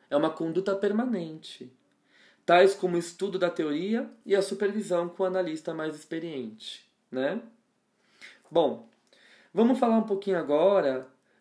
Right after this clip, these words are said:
falei de Freud, vamos entrar um pouquinho agora nas contribuições de Ferenczi sobre a análise do analista.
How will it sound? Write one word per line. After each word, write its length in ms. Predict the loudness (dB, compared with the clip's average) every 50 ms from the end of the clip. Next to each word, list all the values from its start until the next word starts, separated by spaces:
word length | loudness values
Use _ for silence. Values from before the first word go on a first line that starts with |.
| _ -2
falei 240 | 0 2 2 2 2
de 120 | 0 -6
Freud, 560 | -8 -2 0 2 4 4 4 4 2 0 -6
vamos 220 | -2 0 0 0 0
entrar 220 | 0 2 2 2
um 60 | 2
pouquinho 320 | 2 -2 -6 -6 -6 -6 -2
agora 240 | 0 0 0 0
nas 200 | 0 -4 -6 -6
contribuições 840 | -4 -4 -2 -2 -2 -4 -4 -2 -2 -4 -4 -2 -4 -2 0 0 0 -2
de 80 | -4
Ferenczi 800 | -12 -8 -2 2 4 4 4 2 0 -2 -6 -8 -8 -8 -8 -8
sobre 400 | -8 -4 -2 -2 0 2 2 2
a 80 | 2
análise 480 | 2 2 2 2 2 2 0 -4 -8 -8
do 100 | -6 -6
analista. 720 | -6 -4 -4 -6 -8 -8 -8 -12 -12 -14 -16 -18 -18 -18